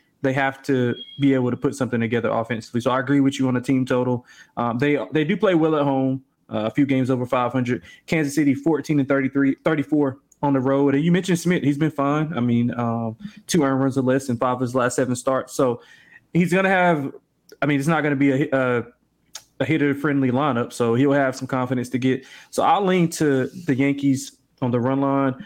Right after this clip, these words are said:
But again, I think my favorite play will be, like you said, went off the team total over for the Yankees with Alec Marsh in a hitter-friendly park, like you mentioned. Uh, I think the Yankees can get it going offensively, at least for one night.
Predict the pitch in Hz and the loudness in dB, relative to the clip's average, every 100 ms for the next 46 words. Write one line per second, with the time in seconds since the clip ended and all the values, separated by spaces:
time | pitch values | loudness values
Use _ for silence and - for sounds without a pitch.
0 | - 139 135 139 135 127 131 131 131 127 | -2 0 2 2 0 0 -2 -2 0 -2
1 | 127 135 127 120 127 120 127 120 117 - | -2 0 0 2 0 2 2 2 -2 -4
2 | 120 117 117 120 120 120 113 113 120 113 | -2 0 0 0 -2 -2 -6 -2 -2 0
3 | 117 117 117 120 117 127 120 120 123 123 | -2 0 0 -2 -2 0 0 0 0 -2
4 | 113 - - - 123 135 120 117 120 113 | -4 -6 -20 -6 -2 -2 -2 -2 -2 -2
5 | - - _ _ _ 143 139 151 147 151 | -4 -12 _ _ _ 0 2 2 0 0
6 | 147 143 147 123 135 143 143 143 143 135 | 0 2 0 0 -2 2 2 2 0 -2
7 | - _ _ 131 117 143 143 139 135 131 | -4 _ _ -2 0 -2 -2 0 0 0
8 | 127 131 127 120 117 123 117 120 131 117 | -2 0 0 0 0 0 0 -2 -4 -4
9 | 117 120 117 135 143 123 117 117 104 98 | -2 0 2 0 -2 -2 0 0 -2 -8